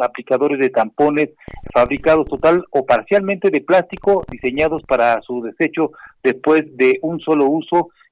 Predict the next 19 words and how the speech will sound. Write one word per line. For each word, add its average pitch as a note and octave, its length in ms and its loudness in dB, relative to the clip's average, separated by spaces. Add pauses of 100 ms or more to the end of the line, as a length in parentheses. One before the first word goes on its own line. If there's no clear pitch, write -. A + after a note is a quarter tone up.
excepto D#3 440 -2
los B2 180 -4
que A#2 180 -6
sean C#3+ 140 2
compostables. A#2+ 560 -4
Esto G#3 160 0
es A#3+ 100 -6
parte A3+ 300 0
de F#3+ 160 0
la, C#3+ 260 2
de C#3 80 -2
los C#3+ 180 -4
cambios, F3+ 280 0
de D#3 80 -4
las C3+ 80 0
reformas E3+ 400 -4
que B2+ 80 -20
se C3 80 -20
hicieron E3 380 -2